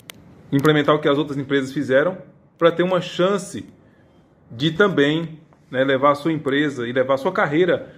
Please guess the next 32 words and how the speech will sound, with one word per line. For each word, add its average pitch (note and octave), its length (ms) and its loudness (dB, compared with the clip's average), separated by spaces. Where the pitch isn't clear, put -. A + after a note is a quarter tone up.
a C3 140 0
ser C3+ 220 -2
bem-sucedida. A2+ 800 -6
Dá D#3 140 4
pra F#3 100 -2
ter E3 120 -2
resultado C3+ 440 -2
com A2 100 -12
segurança A2 400 -6
do - 40 -20
trabalho. G2 440 -4
Dá C3 200 2
pra E3+ 140 0
ter E3 160 0
bem-estar E3 800 -2
com C#3 60 -4
a B2 40 -4
segurança A#2+ 480 -6
do A2+ 40 -14
trabalho. G#2+ 400 -4
Dá C#3 100 4
pra F3 100 -2
ganhar F#3+ 200 2
dinheiro F#3 460 2
com F#3+ 60 -8
a D#3 40 -10
segurança C3+ 380 -4
do - 20 -14
trabalho. A2 420 -2
Mas B2+ 140 -8
pra F3 180 4
isso, A3 420 -2